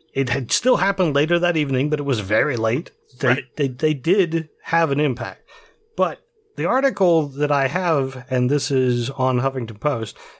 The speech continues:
Speaker 1: talks a lot about the pe-, different people who in, are in government who are doing the same thing. First, it starts with Jim Jordan,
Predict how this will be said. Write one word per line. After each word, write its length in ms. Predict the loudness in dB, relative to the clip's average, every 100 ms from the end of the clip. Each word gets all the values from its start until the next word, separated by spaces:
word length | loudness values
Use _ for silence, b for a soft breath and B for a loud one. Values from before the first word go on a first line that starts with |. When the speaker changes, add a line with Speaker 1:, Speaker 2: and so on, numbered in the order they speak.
| -4
Speaker 1:
talks 280 | -4 -2 -4
a 60 |
lot 220 | 0 2 2
about 280 | 0 -2
the 100 | -4
pe-, 180 | -2 -4
different 380 | -2 0 0 0
people 300 | 0 2 2
who 120 | 2
in, 160 | 2 -2 -4
are 80 | -2
in 140 | -2
government 500 | 0 0 2 0 -4
who 160 | -2 0
are 60 | 2
doing 240 | 2 2
the 80 | 0
same 200 | 0 -2
thing. 280 | -2 -6 -10 _
First, 320 | 0 0 -2
it 100 | -6
starts 280 | 0 0 0
with 100 | -2
Jim 220 | 0 0
Jordan, 420 | 0 0 -4 -8